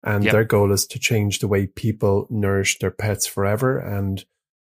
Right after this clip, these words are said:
Speaker 1: Freshpet is known to the, anyone, I guess, in America who's looked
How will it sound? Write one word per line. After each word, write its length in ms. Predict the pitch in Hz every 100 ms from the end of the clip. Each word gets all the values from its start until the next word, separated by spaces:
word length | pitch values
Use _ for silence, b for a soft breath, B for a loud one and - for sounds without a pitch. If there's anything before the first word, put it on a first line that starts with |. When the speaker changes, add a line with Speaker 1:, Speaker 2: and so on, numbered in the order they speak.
| _
Speaker 1:
Freshpet 600 | - 131 117 - 113 - -
is 200 | 117 110
known 180 | 101 101
to 120 | 101
the, 160 | 104 -
anyone, 480 | 110 101 98 98 98
I 60 | 104
guess, 340 | 104 101 -
in 80 | 101
America 640 | 95 95 101 - 101 95 101
who's 400 | 101 95 - -
looked 400 | - 104 107 -